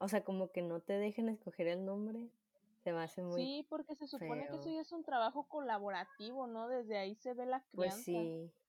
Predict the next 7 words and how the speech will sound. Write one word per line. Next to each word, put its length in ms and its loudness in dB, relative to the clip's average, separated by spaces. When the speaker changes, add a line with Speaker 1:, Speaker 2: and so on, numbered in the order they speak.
Speaker 2:
Pero 220 2
nada 360 2
más 120 -6
para 340 4
terminar 840 0
esto, 960 0
esto, 840 6